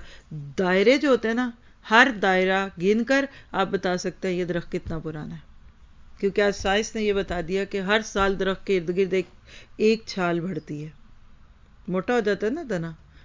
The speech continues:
پھر دوسری، پھر تیسری، پھر ایک وقت آتا ہے کہ جیسے بڑھاپے میں ہماری گروتھ رک جاتی ہے، ان کی بھی رکتی ہے، پھر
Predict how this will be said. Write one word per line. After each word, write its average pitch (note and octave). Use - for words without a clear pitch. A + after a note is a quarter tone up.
پھر G3
دوسری، F3+
پھر F#3
تیسری، F#3
پھر G3
ایک A#3+
وقت A3
آتا F#3+
ہے F#3
کہ F3+
جیسے F3
بڑھاپے F3
میں G#3+
ہماری A3+
گروتھ G#3+
رک G3+
جاتی F#3+
ہے، F#3+
ان F#3
کی G#3
بھی F#3+
رکتی G3
ہے، F#3
پھر F#3